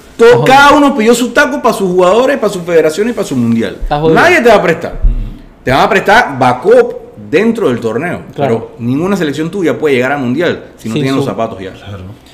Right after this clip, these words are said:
Speaker 1: Entonces, una vez en Copa Oro,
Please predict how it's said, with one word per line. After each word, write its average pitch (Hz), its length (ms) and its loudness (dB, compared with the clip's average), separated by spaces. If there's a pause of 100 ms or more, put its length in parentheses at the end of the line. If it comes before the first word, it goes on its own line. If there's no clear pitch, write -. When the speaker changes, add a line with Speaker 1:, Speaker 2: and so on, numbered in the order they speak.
(120)
Speaker 1:
Entonces, 160 560 0 (640)
una 127 120 -2
vez 143 100 2
en 165 60 -2
Copa 135 260 0
Oro, 151 480 0